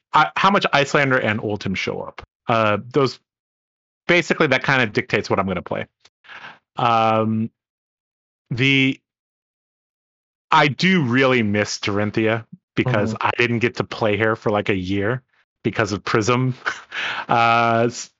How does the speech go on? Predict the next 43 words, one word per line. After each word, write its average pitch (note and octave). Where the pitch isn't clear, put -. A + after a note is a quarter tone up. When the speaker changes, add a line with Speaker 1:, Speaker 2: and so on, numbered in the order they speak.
Speaker 1:
but B2+
I C3
did D3+
get F3+
to E3
play F3
her E3
quite D3
a D3
bit C#3
in C3
Blitz. G2+
Uh, G2+
so -
I, G#2
you A2
know, G2
still -
got A#2+
my A2+
Dorinthia A2
fix -
there. F#2
But, C3
uh, A#2+
it's D3+
been F#3+
a F#3+
while G3
since A#2
I've A2
played A#2
her G#2+
in A2
C A#2
C A2
in G#2
a, G2+
you B2
know, G2
high A2+
level G#2
event. F#2+